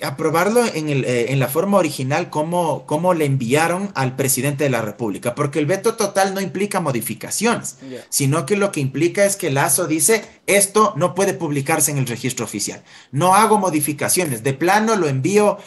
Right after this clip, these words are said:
Speaker 1: eh, al archivo", ¿sí? Por llamarlo de alguna manera, ¿sí? Entonces, eso podría pasar y de aquí en un año la Asamblea podré-, podría volver a tratarlo, eh, y aprobarlo y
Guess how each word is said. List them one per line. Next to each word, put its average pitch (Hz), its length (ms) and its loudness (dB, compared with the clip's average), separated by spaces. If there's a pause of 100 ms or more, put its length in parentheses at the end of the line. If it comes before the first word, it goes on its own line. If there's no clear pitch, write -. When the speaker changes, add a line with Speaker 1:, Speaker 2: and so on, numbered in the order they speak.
(300)
Speaker 1:
eh, 120 460 0
al 165 160 4
archivo", 139 420 -2 (220)
¿sí? 214 340 -2
Por 151 140 0
llamarlo 147 440 2
de 131 100 0
alguna 113 320 -6
manera, - 340 -12 (260)
¿sí? 226 260 -2 (380)
Entonces, 190 600 0
eso 185 260 0
podría 143 340 0
pasar 330 320 2
y 202 80 0
de 151 80 2
aquí 139 160 -4
en 190 100 -6
un 208 100 -2
año 202 200 -2
la 208 80 0
Asamblea 143 400 -2
podré-, 143 480 0
podría 131 360 0
volver 120 300 -2
a 143 80 -4
tratarlo, 233 560 0 (480)
eh, 117 680 -2
y 139 460 4 (100)
aprobarlo 180 800 2
y 233 380 -4